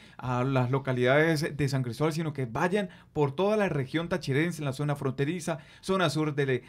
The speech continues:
del lago de Maracaibo, si es posible, también en la zona montañosa, también donde nos están escuchando a través de Radio Natividad, de W W W punto natividad T V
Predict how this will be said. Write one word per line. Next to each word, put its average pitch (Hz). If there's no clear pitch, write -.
del 143
lago 147
de 160
Maracaibo, 156
si 127
es 131
posible, 170
también 143
en 156
la 131
zona 147
montañosa, 147
también 139
donde 156
nos 120
están 143
escuchando 139
a 147
través 120
de 147
Radio 165
Natividad, 170
de 196
W 170
W 127
W 135
punto 151
natividad 131
T 143
V 147